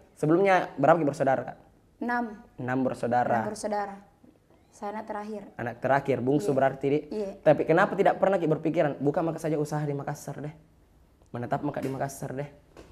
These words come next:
Speaker 2: Eh, tidak, karena memang, eh, tidak mau, Kak, tinggalkan orang tuaku.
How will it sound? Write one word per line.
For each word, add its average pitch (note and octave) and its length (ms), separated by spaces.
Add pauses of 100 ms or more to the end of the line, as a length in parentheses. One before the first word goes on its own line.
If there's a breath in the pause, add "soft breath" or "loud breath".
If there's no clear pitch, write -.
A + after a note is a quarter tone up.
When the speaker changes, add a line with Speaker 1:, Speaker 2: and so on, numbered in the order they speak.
(140)
Speaker 2:
Eh, G3 480
tidak, A3 480 (100)
karena G3+ 400
memang, A#3 560
eh, G3 540 (500)
tidak A3 240
mau, A3+ 140
Kak, A3+ 160
tinggalkan G#3+ 340
orang A3+ 240
tuaku. A3 540